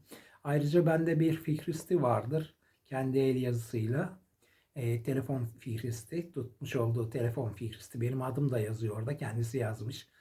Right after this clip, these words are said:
annemin. Mekanı cennet olsun diyorum annemin. E, onu seviyorum.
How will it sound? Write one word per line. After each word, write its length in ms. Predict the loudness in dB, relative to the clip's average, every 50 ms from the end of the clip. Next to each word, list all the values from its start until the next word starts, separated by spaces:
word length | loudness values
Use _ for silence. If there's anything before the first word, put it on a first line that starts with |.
| _ _ _ _
annemin. 520 | -6 -4 -4 -4 -4 -4 -4 -4 -6 -6 -10 _ _ _ _ _ _
Mekanı 480 | -2 0 2 6 8 8 8 8 8 8
cennet 380 | 6 6 8 8 6 4 6 4
olsun 340 | 4 4 4 4 4 4
diyorum 300 | 6 6 6 6 4 4
annemin. 560 | 4 2 2 2 2 2 4 2 2 0 -2 -10 _ _ _ _ _ _ _ -2
E, 400 | 0 2 4 4 4 2 0 -2 -4 -8 -12 -18 _ _ 0
onu 200 | 4 6 6 6
seviyorum. 720 | 4 2 2 4 8 10 10 10 10 8 4 2 -2 -4